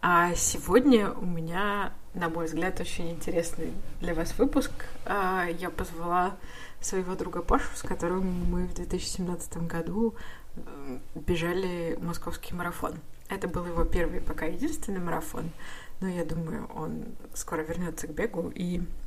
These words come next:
еще что-нибудь пробежит. Вот. А у меня это был второй марафон в году после Парижа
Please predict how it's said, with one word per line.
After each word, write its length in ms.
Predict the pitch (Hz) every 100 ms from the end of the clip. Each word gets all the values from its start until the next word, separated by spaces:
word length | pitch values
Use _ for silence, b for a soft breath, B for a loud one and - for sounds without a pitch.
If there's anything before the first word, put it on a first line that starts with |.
| - - - - - - - -
еще 200 | 185 190
что-нибудь 480 | - 185 175 160 -
пробежит. 560 | 175 170 170 247 302 - B B B B B B -
Вот. 460 | 185 165 165 165 -
А 100 | 175
у 40 |
меня 240 | 175 185 233
это 160 | 226
был 180 | - 180
второй 360 | - - 180 170
марафон 460 | 165 165 - 170
в 80 | -
году 320 | 160 175 294
после 320 | 311 220 -
Парижа 640 | - 175 202 302 302 220